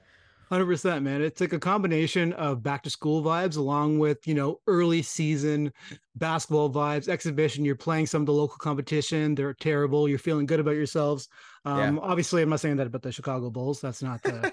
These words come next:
Speaker 2: <laughs>
Speaker 1: that's not what I'm saying here. But, I mean, they are three and oh, any way you wanna slice it, and especially with the, the circumstances, as you mentioned, Darko, new, new coach, new system, new everything,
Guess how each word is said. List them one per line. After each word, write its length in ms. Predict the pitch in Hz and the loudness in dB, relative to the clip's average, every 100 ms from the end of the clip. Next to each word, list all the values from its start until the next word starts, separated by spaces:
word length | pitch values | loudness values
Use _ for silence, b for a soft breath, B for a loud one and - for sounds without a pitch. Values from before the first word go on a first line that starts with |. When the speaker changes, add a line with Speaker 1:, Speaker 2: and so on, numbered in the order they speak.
| - | -4
Speaker 2:
<laughs> 100 | 277 - - | -8 -8 -6
Speaker 1:
that's 100 | 147 | -2
not 120 | 135 | 0
what 60 | |
I'm 60 | 139 | 0
saying 260 | - 135 135 | 0 0 2
here. 180 | 160 | 2
But, 280 | 156 247 202 - | 4 4 2 -2
I 40 | 220 | -2
mean, 180 | 190 | 2
they 120 | 185 190 | 4 4
are 160 | 208 | 4
three 240 | 202 202 196 | 2 2 4
and 100 | 175 | 2
oh, 240 | 123 107 _ - | 0 -6 _ -4
any 160 | 165 | 0
way 140 | 175 170 | 4 4
you 80 | |
wanna 120 | 165 156 | 4 0
slice 320 | - 156 147 | 0 0 2
it, 140 | 180 | 0
and 60 | 147 | 0
especially 580 | - 165 - 175 160 - B B B - | -2 -2 0 0 0 -2 B B B -2
with 220 | 156 151 | 0 0
the, 180 | - 151 | 0 0
the 100 | 135 | 0
circumstances, 720 | 143 165 156 - 147 139 175 | 0 2 0 0 0 0 0
as 180 | 160 143 | 0 -2
you 100 | 135 | 0
mentioned, 520 | 135 139 170 175 175 | 0 -2 -2 -4 -4
Darko, 560 | 147 147 151 160 151 151 - b - | 0 0 2 2 2 0 -4 b 0
new, 320 | 160 156 156 | 2 4 2
new 160 | 165 156 | 0 0
coach, 500 | - 160 156 - - | 2 2 2 -2 -2
new 160 | 156 | -2
system, 560 | 139 165 151 - 160 156 | 0 0 -2 -2 0 2
new 140 | 160 | 2
everything, 540 | 160 180 180 170 165 | 2 0 0 0 -2